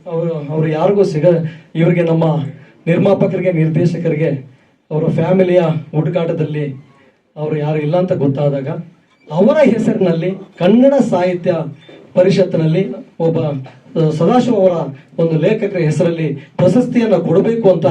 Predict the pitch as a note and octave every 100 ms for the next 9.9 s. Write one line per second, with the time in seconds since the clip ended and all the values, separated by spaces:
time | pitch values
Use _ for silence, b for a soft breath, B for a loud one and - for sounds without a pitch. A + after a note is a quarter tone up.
0 | - B B - G3 G#3+ F#3+ F3 D#3+ A3
1 | G3+ D#3+ C3 - E3+ E3 F3 D3+ G#3 A3
2 | F3+ E3+ D#3+ D3 C#3 F3 - E3+ D3 B
3 | - D#3 D#3+ D#3+ - - F#3 B3+ A3+ F#3+
4 | F3 E3 C3+ C3+ D3 C#3+ C#3 C3 - _
5 | _ _ D#3+ A#3+ B3+ G#3+ F3 D#3+ G3+ G3
6 | E3+ D#3+ F3 F3+ D#3+ B B D#3 - G3+
7 | G#3 G3+ G#3+ B3 B B B F3 B3 C4
8 | A#3 F#3+ G3 G3 F#3+ F#3+ E3+ E3 E3+ E3+
9 | F#3 F3+ - F#3 F3+ E3+ E3+ D3